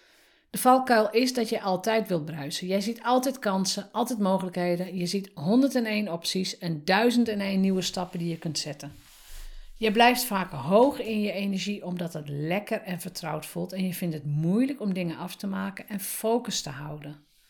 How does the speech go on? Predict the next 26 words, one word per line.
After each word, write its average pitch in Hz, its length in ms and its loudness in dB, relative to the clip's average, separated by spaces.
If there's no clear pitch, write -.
Hier 208 280 2
zie 247 340 4
je 294 80 6
natuurlijk 185 500 0
al 170 180 -2
wat 180 180 -4
er 190 60 -8
gaat - 180 -10
gebeuren, 185 580 2
hè? 208 220 -2
Van, 185 220 -4
je 180 60 0
hebt 196 140 2
net 214 200 2
één 208 220 2
sushi 202 420 0
gepakt. 214 800 -4
Heel - 340 -10
leuk 240 260 -2
idee, 247 380 -4
hey, 240 140 -2
dit 240 160 0
kan 233 160 -2
ik 220 120 -4
ook 240 180 -4
doen. 247 380 2